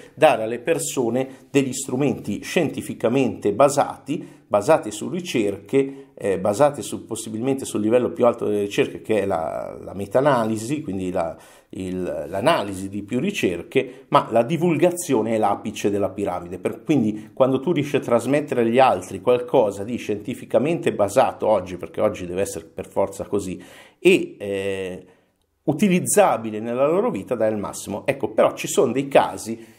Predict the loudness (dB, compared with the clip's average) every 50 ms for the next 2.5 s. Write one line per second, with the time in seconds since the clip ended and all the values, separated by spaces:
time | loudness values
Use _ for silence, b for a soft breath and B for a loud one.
0 | B -4 -4 -4 0 2 2 2 4 4 4 2 2 0 0 0 0 2 4 4
1 | 4 4 2 0 0 -2 -2 0 2 2 4 4 2 2 0 -2 -4 -2 2 2
2 | 2 4 4 4 4 2 2 2 -6 -18